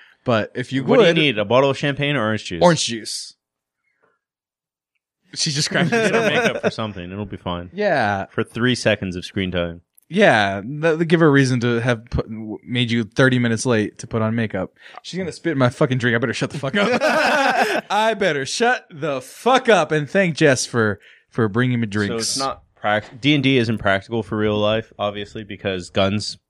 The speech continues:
Speaker 2: kind of kill D and D.
Speaker 1: Right.
Speaker 2: But we almost got a case where we got a barbarian.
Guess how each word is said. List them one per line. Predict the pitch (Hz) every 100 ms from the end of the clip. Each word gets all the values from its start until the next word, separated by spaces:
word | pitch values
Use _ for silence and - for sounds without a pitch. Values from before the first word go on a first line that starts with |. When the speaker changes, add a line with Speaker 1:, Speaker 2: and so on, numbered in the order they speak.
| _ _
Speaker 2:
kind | - 107 107
of |
kill | - 113 104
D | 113
and | 110
D. | 110 127 123 _
Speaker 1:
Right. | 104 82 - - -
Speaker 2:
But | 113
we | 113 139
almost | 170 190 -
got | 123
a | 110
case | - 110 104
where | 110 107 101 98 - 113 _
we | 107
got | 107
a | 101
barbarian. | 98 90 98 110 113 113 110 110